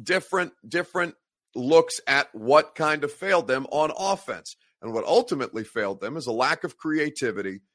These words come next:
in their play calling, a lack of willingness, a stubbornness, right, in their inability to adapt. Frank, Franklin Allen on Facebook Live says, "But we have Tannehill, Buck. He's not special."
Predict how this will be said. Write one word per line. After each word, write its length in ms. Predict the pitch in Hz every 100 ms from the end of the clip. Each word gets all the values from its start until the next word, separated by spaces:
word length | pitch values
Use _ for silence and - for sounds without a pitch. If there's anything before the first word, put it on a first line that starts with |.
| _ _
in 220 | 135 143
their 160 | 135 131
play 340 | - 147 131
calling, 400 | - 113 82 67 -
a 80 |
lack 360 | 120 127 147 170
of 180 | 160 110
willingness, 680 | 127 170 175 143 135 135 - _ _ _
a 60 | 139
stubbornness, 1000 | - - - 202 165 123 104 90 - - -
right, 300 | 127 151 147
in 140 | 135 123
their 200 | 120 -
inability 840 | 165 180 147 156 143 143 143 139 - _ _ _ -
to 240 | 214 190
adapt. 640 | 135 95 156 160 92 - - _ _
Frank, 400 | - 175 190 - _ -
Franklin 460 | 165 180 175 156 -
Allen 360 | 151 175 151
on 160 | 127 131
Facebook 500 | 147 156 156 147 147
Live 340 | 156 180 180
says, 260 | - 147 147
"But 340 | 117 151 147
we 180 | 143 151
have 260 | 151 160 -
Tannehill, 580 | 175 190 170 123 117 -
Buck. 240 | 123 135
He's 220 | 160 131
not 240 | 143 156 -
special." 520 | - 175 190 -